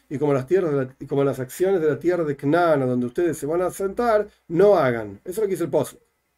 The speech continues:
Pashas Zahar Emois, al final. Y Rashi explica,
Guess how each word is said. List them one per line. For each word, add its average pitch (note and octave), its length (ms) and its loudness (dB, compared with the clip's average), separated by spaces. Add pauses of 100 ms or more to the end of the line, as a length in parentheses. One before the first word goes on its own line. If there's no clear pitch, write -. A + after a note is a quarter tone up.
(380)
Pashas E3 260 -2
Zahar D3+ 200 2
Emois, C3 520 0 (200)
al C3 120 -8
final. C3+ 380 0 (360)
Y C3+ 120 2
Rashi F3 340 0
explica, C3 680 -4